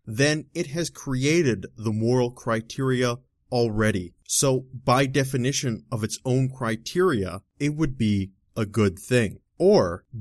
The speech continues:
do we as humans independently get to debate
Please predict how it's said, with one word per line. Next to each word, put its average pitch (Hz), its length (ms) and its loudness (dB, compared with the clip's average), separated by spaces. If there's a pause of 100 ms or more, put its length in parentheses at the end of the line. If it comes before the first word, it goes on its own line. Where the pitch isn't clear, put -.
do 131 160 0
we 151 240 0
as 143 280 -2
humans 120 480 -2 (180)
independently 156 1080 -2 (240)
get 143 240 -2
to 139 120 -2
debate 120 520 -2